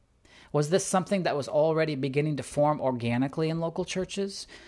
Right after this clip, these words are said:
Was this a new idea presented by Ignatius himself? Hmm. Hard to say. One thing is certain. The church was under severe persecution, and Ignatius was seeking to protect it from that persecution.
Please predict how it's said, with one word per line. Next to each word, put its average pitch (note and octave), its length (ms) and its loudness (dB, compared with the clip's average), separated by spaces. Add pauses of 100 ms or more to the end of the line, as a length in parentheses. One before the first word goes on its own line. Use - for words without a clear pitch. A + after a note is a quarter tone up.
Was C3+ 100 -2
this B2+ 180 -2
a C#3 60 0
new C3 320 4
idea C3+ 520 0
presented D3 440 -2
by C3 140 2
Ignatius B2 560 -2
himself? F#3 640 2 (200)
Hmm. D3 240 -2 (400)
Hard B3+ 220 2
to D#3 60 -4
say. D3 560 2 (1080)
One A3+ 320 4
thing G3 360 2
is A3 380 4
certain. G#2+ 580 -6 (480)
The G#3 60 -2
church C4 260 4
was C4 140 2
under G#3+ 180 2
severe D#3+ 380 2
persecution, F#3+ 720 -2
and F3 160 -2
Ignatius D#3+ 560 -2
was A#3+ 100 -2
seeking F3 360 -2
to G3 80 -2
protect E3 440 0
it - 140 -2
from D3 340 2 (300)
that D#3 280 2
persecution. - 760 -4